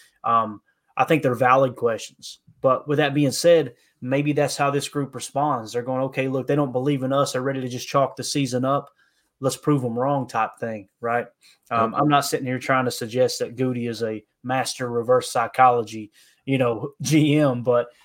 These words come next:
Speaker 1: just kinda trying to look at it from all different angles for sure. Um, let's see here. Uh, a fam in the, in the chat from Kansas City, appreciate you dropping through, buddy. He said, "Oh, poopy," jumping right into the fleet-footed Gravedigger. That's right, man. Love, love the Gravedigger two point oh. Robert Allen in chat said, "At some point when healthy,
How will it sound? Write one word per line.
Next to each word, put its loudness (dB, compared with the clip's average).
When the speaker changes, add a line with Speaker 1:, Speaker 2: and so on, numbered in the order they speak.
Speaker 1:
just -4
kinda 4
trying 4
to 0
look 0
at 2
it -6
from -2
all 0
different -8
angles -10
for -20
sure. -10
Um, -12
let's -4
see -4
here. -2
Uh, -2
a 4
fam 4
in 2
the, 0
in 2
the -2
chat 2
from -12
Kansas -2
City, 0
appreciate -6
you -8
dropping 0
through, -2
buddy. 0
He -2
said, -2
"Oh, 0
poopy," -2
jumping 2
right 2
into 0
the -6
fleet-footed 0
Gravedigger. 0
That's -4
right, 0
man. -8
Love, 0
love 4
the -2
Gravedigger 0
two -4
point -2
oh. 2
Robert 6
Allen 4
in -2
chat 0
said, 2
"At -6
some 0
point -2
when -4
healthy, -2